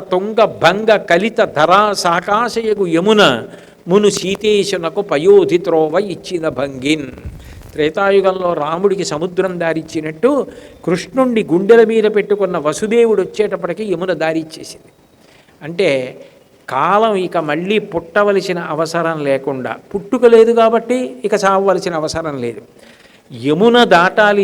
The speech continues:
అంటే కృష్ణుణ్ణి గుండెల్లో పెట్టుకోవాలి. కృష్ణుణ్ణి గుండెల్లో పెట్టుకోవాలి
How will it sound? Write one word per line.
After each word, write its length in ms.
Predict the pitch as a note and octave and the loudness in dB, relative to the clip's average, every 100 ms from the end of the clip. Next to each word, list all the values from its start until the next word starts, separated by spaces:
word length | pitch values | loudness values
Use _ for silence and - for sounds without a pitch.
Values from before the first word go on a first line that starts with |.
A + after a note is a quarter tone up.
| F3 | 0
అంటే 240 | D#3+ G#3 A3 | 0 -2 -2
కృష్ణుణ్ణి 560 | E3 - A3+ G#3 F3+ | -4 -8 -4 -4 -2
గుండెల్లో 480 | C3+ D#3+ G3 G3 F#3 | -2 2 2 2 2
పెట్టుకోవాలి. 560 | F#3 - E3 D3+ C3+ - - | -2 -6 -2 0 0 -6 -10
కృష్ణుణ్ణి 480 | D3+ - G#3+ G3+ C#3 - | -10 -4 -4 -2 -4 -2
గుండెల్లో 540 | D#3+ F3+ G#3 G#3+ G#3+ G3+ | -2 2 4 6 4 2
పెట్టుకోవాలి 800 | F#3 G3+ G3 F#3+ F#3 F#3 F3 | -2 -2 -2 0 2 0 0